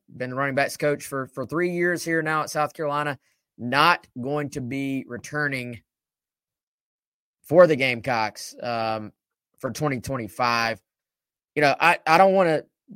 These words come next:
go as far as to say this has been completely anticipated, like, hey, this is not a surprise at all, but we had been tracking the possibility of coaching changes,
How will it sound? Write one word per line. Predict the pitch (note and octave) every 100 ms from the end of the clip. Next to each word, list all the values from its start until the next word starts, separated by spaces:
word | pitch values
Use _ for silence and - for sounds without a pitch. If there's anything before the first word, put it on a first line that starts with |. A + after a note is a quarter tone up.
| B2+
go | D#3 D#3+
as | D#3+ D3
far | D#3+ D3+
as | C#3
to | C#3
say | D#3+ D#3
this | C3 D3 D3
has | D3 A#2+
been | A2+ C#3 C#3 C3+ B2 - _ _ _ _ _
completely | - C3+ - G#3+ G3+ F#3
anticipated, | E3 C3 G3+ G#3 F3+ E3 D#3+ D#3+ C3+
like, | C3+ B2+ -
hey, | D3 C#3
this | C3+ C3
is | D3 A#2 - _
not | C3 C#3
a | C3
surprise | C#3 A#2+ B2+ A2+
at | A2+
all, | E3+ F#3+ E3 D3+ - _ _
but | D#3 D#3 D3 _ _ _
we | D3+ C#3+
had | D3+ D#3+
been | D3+ D3
tracking | A#2+ D3+ C#3+ C#3 C3 A#2+
the | B2 A2+
possibility | C#3 C3+ - B2 C3 B2+ B2 B2
of | B2 G2
coaching | C#3+ B2+ A#2 G#2+
changes, | - F3+ F#3 E3 F3 D#3+